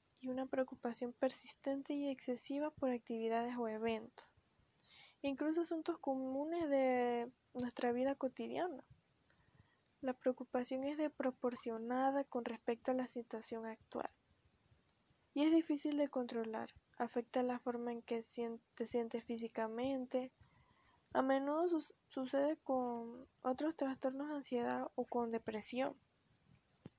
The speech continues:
El trastorno de pánico implica episo-, episodios repetidos de sensaciones repentinas de ansiedad y miedo que, que alcanzan un nivel máximo en minutos.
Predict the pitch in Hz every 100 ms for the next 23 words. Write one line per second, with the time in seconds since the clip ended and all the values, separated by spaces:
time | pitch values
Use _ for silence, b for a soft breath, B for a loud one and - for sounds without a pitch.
0 | - - 233 226 220 233 226 226 220 -
1 | 247 262 247 - 247 240 - 233 240 240
2 | 269 269 240 - 247 - - 233 - 233
3 | 247 262 302 277 - 240 - 285 339 349
4 | 285 262 247 233 233 240 254 285 B B
5 | B B B B B B _ - 254 247
6 | 240 233 233 - 294 370 359 294 254 247
7 | 233 240 254 277 _ - 233 233 247 254
8 | 233 233 262 _ _ _ _ _ _ -
9 | - 233 - _ _ _ 247 226 220 -
10 | - 311 339 359 349 311 302 302 294 285
11 | 277 285 302 - 320 311 302 262 240 233
12 | 254 247 226 -